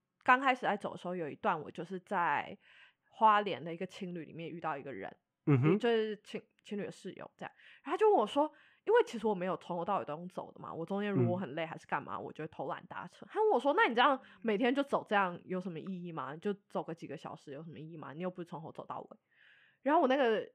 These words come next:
Speaker 1: 当下，其实我回答不出来，因为我本来就没有抱持着说我要，必须要得到什么意义，所以我才来走。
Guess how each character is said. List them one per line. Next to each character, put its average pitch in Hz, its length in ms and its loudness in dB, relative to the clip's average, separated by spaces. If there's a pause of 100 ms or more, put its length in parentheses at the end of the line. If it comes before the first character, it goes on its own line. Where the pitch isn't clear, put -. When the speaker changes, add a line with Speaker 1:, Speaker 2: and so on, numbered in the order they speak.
(160)
Speaker 1:
当 233 220 2
下， 220 160 0
其 - 80 -6
实 311 100 2
我 381 100 6
回 185 140 -4
答 - 140 -6
不 185 100 -12
出 156 240 -12
来， 202 240 -8 (1600)
因 349 60 2
为 427 60 8
我 277 100 8
本 226 140 6
来 170 100 -2
就 233 160 0
没 214 120 -2
有 165 100 0
抱 185 260 4
持 190 240 -10
着 175 140 -8
说 170 460 -6 (260)
我 185 160 -4
要， 208 400 2 (300)
必 320 160 4
须 - 180 -8
要 233 180 4
得 180 280 -4
到 190 200 2
什 165 140 -12
么 120 80 -14
意 - 60 -18
义， 175 280 -12
所 170 160 -12
以 165 40 -6
我 107 160 -10
才 - 180 -10
来 90 160 -10
走。 - 160 -18